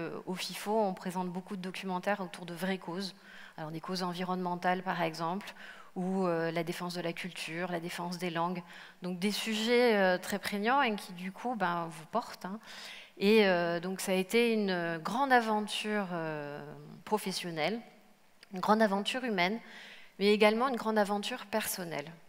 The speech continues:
et familiale. Et ça, c'est vraiment la chose à laquelle je m'attendais le moins.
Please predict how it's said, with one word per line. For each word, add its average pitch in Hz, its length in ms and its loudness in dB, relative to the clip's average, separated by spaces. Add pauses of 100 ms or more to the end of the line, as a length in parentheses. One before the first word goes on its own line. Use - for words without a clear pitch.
(100)
et 190 80 -10
familiale. 156 580 -4 (720)
Et 175 80 -6
ça, 240 380 8 (240)
c'est - 160 -2
vraiment 196 400 2
la 196 160 0
chose 196 260 -6
à 190 60 0
laquelle 196 260 -2
je 190 120 -8
m'attendais 185 480 -6
le 180 100 -8
moins. 156 240 -8